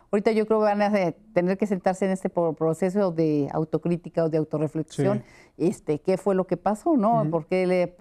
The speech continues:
Speaker 1: por qué, este, la gente no está votando por ellos? ¿Por qué? ¿Qué tanto fue el carisma,
Speaker 2: Ujú.
Speaker 1: la personalidad de López Obrador? ¿Qué tanto fue lo que ofrecía?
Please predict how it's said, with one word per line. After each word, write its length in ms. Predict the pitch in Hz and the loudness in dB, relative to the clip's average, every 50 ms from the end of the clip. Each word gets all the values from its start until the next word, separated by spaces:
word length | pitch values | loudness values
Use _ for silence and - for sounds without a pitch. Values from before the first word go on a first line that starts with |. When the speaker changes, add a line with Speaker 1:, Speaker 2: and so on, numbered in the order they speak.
| - - - - | -20 -20 -10 -4
Speaker 1:
por 240 | - 185 180 160 160 | -2 -2 -2 -2 -2
qué, 380 | - 196 190 190 185 185 180 | -2 0 0 2 2 2 0
este, 580 | 170 165 - _ - 170 165 160 160 156 151 151 | 0 -2 -6 _ -4 -2 0 0 2 2 0 0
la 140 | 151 156 165 | 0 -2 -2
gente 260 | - 190 175 - 185 | -2 -2 -2 -2 -2
no 80 | 170 | -2
está 220 | 170 - - 180 165 | -2 -2 -2 -2 -2
votando 380 | 160 165 - 165 160 156 160 | -2 -2 -2 -2 -2 -2 -2
por 180 | - 151 160 160 | -2 -2 -2 0
ellos? 320 | 170 170 165 180 175 175 | 0 0 0 -2 -2 -2
¿Por 260 | - - 165 151 147 - | -2 -4 -4 -4 -4 -4
qué? 260 | - 180 175 170 165 - - - - _ - | -2 0 0 0 -2 -6 -14 -20 -18 _ -2
¿Qué 120 | 214 202 | -2 -2
tanto 380 | 196 - - 196 196 185 - 180 | -2 0 0 0 0 0 -2 -2
fue 760 | - - 190 185 180 175 175 175 175 170 170 165 165 160 160 | -2 0 0 0 2 2 2 2 2 2 2 2 2 2 0
el 100 | 156 151 | 0 0
carisma, 840 | - 170 170 170 175 190 185 185 175 170 175 180 180 175 175 196 | 0 0 0 2 2 2 2 2 0 0 2 2 2 2 2 2
Speaker 2:
Ujú. 160 | 202 214 254 - - - | 0 0 -2 -4 -6 -4
Speaker 1:
la 80 | 170 170 | -4 0
personalidad 640 | - 180 156 - 170 165 170 165 165 165 170 175 | 0 -2 -2 0 0 0 2 2 2 2 2 2
de 80 | 180 180 | 2 0
López 280 | 175 170 - 175 165 175 | 0 0 -2 -2 -2 0
Obrador? 420 | 165 160 160 160 156 170 175 170 | 0 0 2 2 2 0 0 -2
¿Qué 100 | - 190 | -4 -4
tanto 320 | 180 - 180 175 170 - 165 | -2 -2 -2 -2 -2 -4 -6
fue 160 | - - 170 | -2 -2 0
lo 160 | 165 165 160 | 0 0 -2
que 80 | - 160 | -4 -6
ofrecía? 540 | 143 - 160 156 151 - 196 190 190 185 | -4 -4 -4 -6 -6 -4 -2 -2 -2 -2